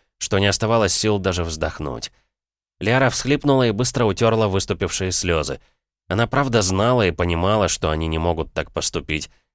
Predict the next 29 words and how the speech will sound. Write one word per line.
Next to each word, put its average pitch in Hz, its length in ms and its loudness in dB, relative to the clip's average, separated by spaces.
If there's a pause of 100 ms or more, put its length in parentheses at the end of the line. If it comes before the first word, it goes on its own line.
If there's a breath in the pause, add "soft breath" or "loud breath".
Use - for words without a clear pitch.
(120)
но 92 160 0
внутри 90 400 0
всё 87 200 -4
перекручивалось 80 800 -2
от 80 120 -6
осознания, 80 680 -2
что 78 240 -4
она 80 180 -2
больше 80 320 -4
никогда 80 420 -4
не 82 120 -2
увидит 80 380 -4
женщину, 87 580 -2 (280)
заменившую 95 600 -2
ей 85 220 -2
родителей. 85 680 -6 (640)
Никогда. 90 600 -2 (460)
Самое 95 360 2
страшное 82 560 0
слово. 73 500 -2 (680)
Оно 101 260 2
тонкими 120 640 2
иглами 113 320 2
впивалось 110 580 0
в - 80 -10
тело 92 320 0
и 92 40 0
в 87 80 -4
душу. 78 480 -4